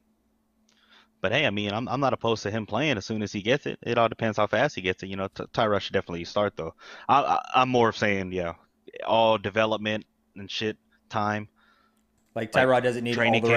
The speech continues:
Speaker 2: reps with the ones and
Speaker 1: Tyrod
Speaker 2: stuff.
Speaker 1: doesn't need first team reps. No, no, hell no, hell no. Yeah.
Speaker 2: Yeah, just give him a little bit,
Speaker 1: Especially
Speaker 2: let him know
Speaker 1: if
Speaker 2: what he's doing.
Speaker 1: I would expect them not to with them bringing in the O C, Pep Hamil-, or Pep Hamilton's a quarterback coach. They retained Tim Kelly, the O C,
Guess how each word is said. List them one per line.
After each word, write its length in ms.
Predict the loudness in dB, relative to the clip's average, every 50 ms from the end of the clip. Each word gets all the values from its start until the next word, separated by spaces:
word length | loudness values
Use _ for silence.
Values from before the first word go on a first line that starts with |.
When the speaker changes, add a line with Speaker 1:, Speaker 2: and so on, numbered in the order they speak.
| 4 4
Speaker 2:
reps 100 | 2 -2
with 80 | -6 -6
the 80 | -4
ones 400 | -2 0 0 0 -2 -2 0 2
and 80 | 2 4
Speaker 1:
Tyrod 80 | 4
Speaker 2:
stuff. 120 | 4 4 4
Speaker 1:
doesn't 180 | 2 0 -2
need 120 | -6 -8 -6
first 240 | -8 -8 -8 -8 -10
team 160 | -12 -10 -10
reps. 220 | -12 -12 -12 -12 -12
No, 200 | -10 -10 -10 -12
no, 160 | -12 -14 -12
hell 200 | -10 -10 -10 -12
no, 160 | -12 -14 -16
hell 160 | -16 -18 -18 -18
no. 100 | -20 -20 -20 _ _ -14
Yeah. 120 | -12 -12 -10
Speaker 2:
Yeah, 100 | -10 -12
just 140 | -12 -6 -4
give 100 | -4 -2
him 60 | 0
a 20 | 2
little 200 | 2 2 4 4
bit, 60 | 4
Speaker 1:
Especially 280 | 4 4 4 4 4 4
Speaker 2:
let 0 |
him 40 | 4
know 40 | 2
Speaker 1:
if 40 | 0
Speaker 2:
what 40 | -2
he's 80 | -8
doing. 320 | -8 -6 -6 -6 -6 -8 -12 -16 _ _ _ _ _ _ _ _ _ -20 -20 -20 -20 _ _ _ -20 _ _ -6 0
Speaker 1:
I 100 | 2 2
would 140 | 2 2 0
expect 320 | -2 0 0 -2 0 0
them 100 | 0 0
not 220 | 2 2 2 0 -2
to 220 | -8 -10 -10 -12
with 260 | -14 -12 -12 -12 -12 -12 _ _ _ _ _ -4
them 160 | -4 -4 -2
bringing 260 | -2 -4 -4 -4 -4 -4
in 80 | -4
the 80 | -2 -2
O 180 | 0 0 -2
C, 260 | -2 -4 -4 -6 -6 -6
Pep 260 | -4 -2 -2 -2 -2
Hamil-, 320 | -2 -4 -4 -4 -4 -8 -4
or 200 | -2 -2 -2 -2 -4 -10 -18 -8 _
Pep 160 | 2 2 4
Hamilton's 400 | 4 2 0 0 0 -2 -4 -6
a 40 | -6
quarterback 460 | -4 -4 -2 0 0 -2 -2 -6 -6
coach. 300 | -8 -10 -12 -12 -12 -8
They 160 | -6 -4 -4 -4
retained 400 | -6 -4 -4 -2 -2 -2 -4 -6
Tim 180 | -8 -10 -8
Kelly, 280 | -6 -6 -4 -4 -4 -6
the 80 | -4
O 120 | -4 -6 -6
C, 260 | -6 -8 -8 -10 -10